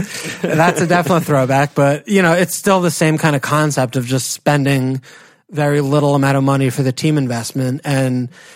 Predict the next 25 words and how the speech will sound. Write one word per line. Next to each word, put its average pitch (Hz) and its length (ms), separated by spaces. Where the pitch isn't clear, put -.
you 156 100
know, 135 100
if 127 100
you're 156 140
banking 147 440
on 135 140
them 139 180
keeping 127 360
a 113 40
clean 156 400
like 127 180
every 127 300
other, 135 300
which 135 180
is 139 140
basically 214 480
what 127 140
they 135 100
look 135 200
like 117 200
doing 131 380
in 127 100
terms 131 240
of, 123 200
uh, 127 260